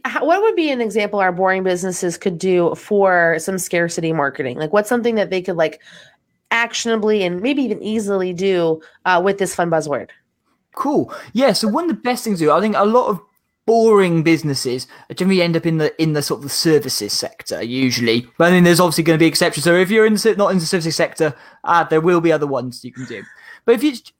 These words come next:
Speaker 2: but you're, you're a finite resource. You're a commodity. Now, if you've got loads of people th-, who are asking, "Can you go for coffee? Can you do things like that? Can we do this?" That is your, you are a scarce resource. So you're able to put yourself as,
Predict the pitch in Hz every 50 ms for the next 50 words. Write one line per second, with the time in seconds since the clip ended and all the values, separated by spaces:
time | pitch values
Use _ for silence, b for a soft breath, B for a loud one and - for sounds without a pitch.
0 | _ - 233 196 175 233 247 240 220 214 196 165 165 247 269 262 240 214 190 185
1 | - - 202 196 190 185 175 165 156 170 165 143 - 135 127 117 139 160 190 220
2 | 214 202 185 180 - 175 170 170 156 143 131 123 - - - - - B B B
3 | B B B 185 202 208 214 208 - 262 277 311 220 262 233 214 220 220 214 214
4 | 208 - 180 160 151 156 156 - - - 170 170 175 170 185 196 185 - - -
5 | 160 b b b b _ - - 190 185 185 180 156 - 175 170 160 160 - 156
6 | - - 165 156 147 - - 143 139 - 165 170 165 135 180 180 160 - 185 165
7 | 160 151 156 151 - - - 180 185 170 151 185 180 165 160 131 - b b b
8 | b b b b - 147 185 214 233 - 208 196 156 156 160 185 190 - 190 170
9 | 208 240 233 214 165 147 151 147 - 151 151 - - - 170 165 160 156 - -
10 | - 165 175 165 147 185 190 247 294 - - - _ _ _ _ - - 202 196
11 | 185 214 233 233 220 220 214 185 196 190 - - 202 165 185 175 - - - 202
12 | 202 202 196 - 156 139 139